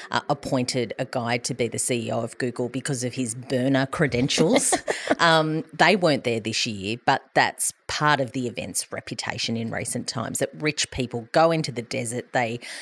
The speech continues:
Speaker 1: embrace what they call radical self-reliance,
Speaker 2: Mm-hmm.
Speaker 1: uh, at least for a day or two anyway.
Speaker 2: Yeah, fly in on their private jets and then rely on kindness. There's no
Speaker 1: <laughs>
Speaker 2: currency at Burning Man, no money. But tickets, tickets do cost. This year they cost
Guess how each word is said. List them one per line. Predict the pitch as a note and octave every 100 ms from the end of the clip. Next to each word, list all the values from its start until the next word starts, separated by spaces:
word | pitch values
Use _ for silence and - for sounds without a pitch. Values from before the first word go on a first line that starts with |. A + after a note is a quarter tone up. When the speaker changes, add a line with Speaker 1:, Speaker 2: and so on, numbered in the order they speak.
| -
Speaker 1:
embrace | F3 D#3+ E3+ D3 C#3+ -
what | D#3
they | C#3
call | C#3 C#3+ B2+ B2
radical | E3 G#3 G#3+ E3+ C#3+
self-reliance, | - E3+ D3+ - D#3 F#3+ D3 F#3+ B3+ G3+ -
Speaker 2:
Mm-hmm. | - - -
Speaker 1:
uh, | D3 C#3
at | C#3+ -
least | D3+ -
for | C#3+
a |
day | B2+ A2+ A2
or | A#2+
two | - C3 A2+
anyway. | A#2+ A2+ A2 C3+ -
Speaker 2:
Yeah, | E3 C3+
fly | - - E3+
in | E3 D#3+
on | D3+
their | C#3+
private | - C#3+ C#3 -
jets | D3+ C3+ - C#3+
and | C#3+
then | C3+ C3+ C3+ - -
rely | F3+ E3 D3
on | D3
kindness. | - D3 C3 C#3 C3+ C3+ -
There's | D#3+ F#3
no | F3+
Speaker 1:
<laughs> | A3
Speaker 2:
currency | D#3+ C#3 C3+ C#3+ -
at | B2+
Burning | C#3+ C3+ C3+
Man, | C3 B2+
no | C3+ C3+
money. | C3 C3 A#2+ C#3+ - - - - - - -
But | G#3 - - - -
tickets, | D#4 C#4 - - _ _ _
tickets | - G3+ -
do | E3
cost. | - D3+ C#4+ -
This | D3+ F#3 -
year | F3
they | D#3
cost | - D#3 C#3+